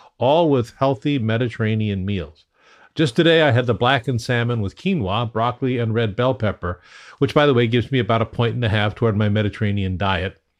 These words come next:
and makes me feel a lot healthier.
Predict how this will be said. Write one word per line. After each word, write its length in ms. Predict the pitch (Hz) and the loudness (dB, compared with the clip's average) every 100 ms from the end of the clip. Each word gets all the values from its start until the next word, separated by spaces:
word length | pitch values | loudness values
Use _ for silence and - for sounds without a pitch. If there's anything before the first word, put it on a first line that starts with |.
| _ _ | _ _
and 120 | 98 | -4
makes 200 | 117 113 | -4 -2
me 120 | 117 | -6
feel 420 | - 147 147 117 - _ _ _ - | -2 0 2 0 -4 _ _ _ -6
a 60 | 131 | -2
lot 180 | 185 135 | -2 0
healthier. 460 | 110 120 80 - | -2 -2 -6 -8